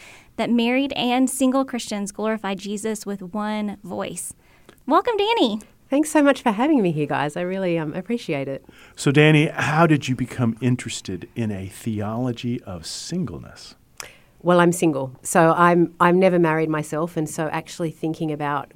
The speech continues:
Speaker 2: God's perspective on singleness has been important to me through my life. Um, so there's a, a personal reason there as well. Uh, but also I spent about six and a half years working in a church, largely amongst women,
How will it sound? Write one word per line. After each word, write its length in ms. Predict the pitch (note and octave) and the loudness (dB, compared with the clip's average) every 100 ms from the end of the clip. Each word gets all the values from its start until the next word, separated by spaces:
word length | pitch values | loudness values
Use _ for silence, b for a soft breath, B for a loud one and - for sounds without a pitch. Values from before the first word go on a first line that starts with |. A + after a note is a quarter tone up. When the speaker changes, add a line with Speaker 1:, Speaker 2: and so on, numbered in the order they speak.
| - | -12
Speaker 2:
God's 280 | - D#3+ D#3 - | -4 -4 -4 -8
perspective 580 | D#3 - D3 - C#3+ | -8 -6 -8 -6 -6
on 100 | C#3+ | -6
singleness 500 | C#3 D3+ D3 C#3 C#3 | -6 -6 -6 -6 -6
has 120 | D3+ C#3+ | -8 -6
been 160 | C#3+ | -4
important 460 | C#3 - D#3+ D3 - | -4 -4 -4 -4 -6
to 80 | C3+ | -6
me 260 | C3+ G3+ - - | -2 -4 -6 -10
through 220 | E3+ D3 | -6 -4
my 140 | C#3 | -4
life. 420 | C3+ C#3+ G#3+ - - | -4 -4 -6 -10 -10
Um, 200 | D3 C#3+ | -8 -8
so 120 | D3+ | -8
there's 240 | C#3+ C#3+ C#3 | -8 -6 -6
a, 140 | C#3 b b b - | -8 b b b -12
a 80 | - | -6
personal 500 | - A3+ A3+ G3+ E3+ | 2 2 6 6 6
reason 320 | E3 D#3+ D3+ | 6 4 2
there 200 | D3+ D3 | 2 0
as 100 | C#3+ | 0
well. 300 | D3 F#3 C4 B B B - | 0 0 -2 B B B -4
Uh, 180 | D#3 D3+ | -2 -2
but 380 | E3 E3 E3 - | -2 -2 -2 0
also 560 | C4+ C4+ D4 C4 G#3+ F3+ | 0 2 4 4 4 2
I 140 | F3+ F3+ | -2 -4
spent 500 | - E3+ D#3 - - | -2 -2 -2 -6 -10
about 300 | F#3 A#3+ - | -4 -2 -2
six 300 | - A3 - | -6 -8 -4
and 100 | G3+ | -4
a 40 | |
half 280 | F3+ F3 F3 | -2 -4 -4
years 280 | E3 D#3 D3+ | -4 -4 -4
working 520 | D#3+ D#3+ E3 D3+ D3+ b b b b - | -4 -4 -6 -6 -6 b b b b -4
in 140 | F#3 | -2
a 80 | F3 | -2
church, 560 | - F3 D#3+ D3+ - - _ - | -2 -4 -4 -6 -12 -18 _ -6
largely 500 | E3 F3 F#3 F#3+ E3+ | -2 0 -2 -2 -4
amongst 460 | D#3+ D#3 C#3 - D#3 | -2 -6 -8 -10 -4
women, 400 | E3 E3+ G#3 | 0 0 -2